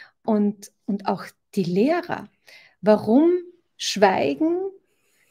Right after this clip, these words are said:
diese Menschen, denen die Kinder anvertraut wurden, wo sie Obsorge tragen für einen großen Teil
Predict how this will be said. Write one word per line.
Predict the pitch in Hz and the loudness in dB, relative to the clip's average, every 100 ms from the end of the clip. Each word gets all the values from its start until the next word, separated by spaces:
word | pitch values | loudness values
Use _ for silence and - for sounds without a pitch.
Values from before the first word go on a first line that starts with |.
| - | 2
diese | 311 339 | 4 6
Menschen, | 302 226 190 190 202 196 196 _ _ _ _ _ _ | 6 4 0 -6 -8 -10 -12 _ _ _ _ _ _
denen | 226 240 247 240 - - | 4 6 4 2 -6 -4
die | 247 247 | -4 0
Kinder | - 311 330 254 202 - _ _ _ | 4 6 6 4 2 -4 _ _ _
anvertraut | - 269 311 311 294 - 214 - - | 2 4 4 2 -2 0 0 0 -4
wurden, | 180 175 98 190 _ _ _ _ - | -4 -4 -6 -12 _ _ _ _ -4
wo | 226 | -2
sie | 240 247 - | -2 -4 0
Obsorge | 262 294 - - 220 214 220 | 0 0 -2 -2 0 0 -6
tragen | - 180 - 208 | -4 -2 -2 -6
für | 202 233 | -4 -4
einen | - 226 240 226 - _ _ _ _ _ _ _ | -2 0 2 0 -4 _ _ _ _ _ _ _
großen | - 240 302 330 330 294 - | -2 4 4 4 0 -2 -2
Teil | 240 233 240 262 208 - | 0 2 2 0 -4 -10